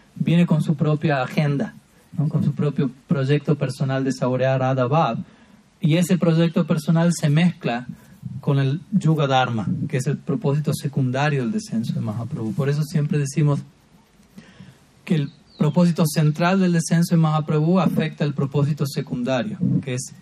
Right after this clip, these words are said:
establecer el Yuga Dharma. Porque lo que él establece como Yuga Dharma, la forma Nam Sankirtan,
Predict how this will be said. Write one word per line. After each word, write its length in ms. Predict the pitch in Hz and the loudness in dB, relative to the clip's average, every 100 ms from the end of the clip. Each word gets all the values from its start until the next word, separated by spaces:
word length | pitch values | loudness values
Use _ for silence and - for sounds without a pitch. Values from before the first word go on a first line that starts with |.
| - | -20
establecer 480 | - 135 123 113 139 | -6 -2 -2 0 -2
el 120 | 127 | -2
Yuga 240 | 131 127 | -2 -2
Dharma. 380 | 120 117 110 101 98 - _ - - - - | -2 -4 -4 -6 -10 -16 _ -12 -12 -12 -8
Porque 220 | 143 - | -6 0
lo 100 | 147 | 0
que 80 | 160 | 2
él 60 | |
establece 440 | 165 175 160 170 175 | 0 2 0 2 2
como 180 | 151 151 | 2 2
Yuga 260 | 160 160 | 2 2
Dharma, 320 | 151 170 160 135 | 2 2 2 0
la 100 | 135 | 0
forma 340 | - 147 139 | 0 0 -2
Nam 240 | 135 151 | 0 -2
Sankirtan, 760 | 156 147 139 196 202 - 123 139 | -2 -2 -2 -2 -2 -4 -4 -6